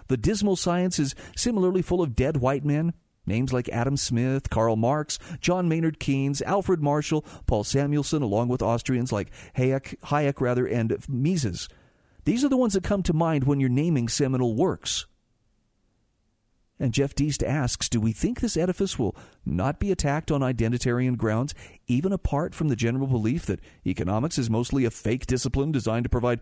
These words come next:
phony intellectual cover for business interests?" He says academic economists supposedly have skewed, and still skew,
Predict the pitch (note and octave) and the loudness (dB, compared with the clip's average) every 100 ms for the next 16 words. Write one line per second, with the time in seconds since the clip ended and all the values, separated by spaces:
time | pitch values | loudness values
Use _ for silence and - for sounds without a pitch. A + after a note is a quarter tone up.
0 | - - - - F#3+ F3 D#3+ D3+ B2 B2+ | -6 -16 -2 0 2 0 0 0 2 0
1 | - C3+ A#2+ B2 D3+ C3 G2 G#2+ B2+ B2+ | 0 0 0 0 0 -2 0 0 0 0
2 | C3+ C3 G3 - - - _ _ _ _ | 0 0 -2 -2 -8 -10 _ _ _ _
3 | _ _ _ _ _ _ _ _ _ _ | _ _ _ _ _ _ _ _ _ _
4 | - - - - D3+ D#3+ C#3 G#3+ - F3 | -20 -20 -10 -2 2 2 2 0 0 0
5 | E3 D3+ B2+ - A#2 G#2+ E2+ - - - | 2 0 0 0 0 0 -2 -6 -8 -10
6 | - - - - - A3 G3 D#3 D3 A#2 | -12 -20 -4 0 2 2 0 0 2 2
7 | - - A#2 F#2 A2 - G3 G#3+ - D#4 | 0 -2 0 0 0 0 0 0 0 0
8 | - - D#2 G2+ | 0 -4 -4 -4